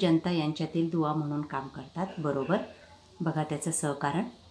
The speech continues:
या पद्धतीने आपण लिहायचे. कमीत कमी दोन कारणं द्या, म्हणजे आपल्याला पूर्ण गुण मिळतील.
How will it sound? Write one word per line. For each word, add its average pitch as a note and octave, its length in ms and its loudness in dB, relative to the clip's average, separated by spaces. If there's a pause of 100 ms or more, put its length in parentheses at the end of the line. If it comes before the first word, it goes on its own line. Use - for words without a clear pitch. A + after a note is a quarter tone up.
(220)
या D3 80 -4
पद्धतीने D3+ 540 -2
आपण D#3 220 -2
लिहायचे. D3 760 -2 (720)
कमीत E3 200 8 (100)
कमी E3 180 8
दोन D#3 240 6
कारणं D3 380 2
द्या, D#3+ 160 2 (1900)
म्हणजे D#3 220 2
आपल्याला D3+ 320 0
पूर्ण D3+ 320 0 (100)
गुण C#3+ 120 0
मिळतील. C3+ 420 -2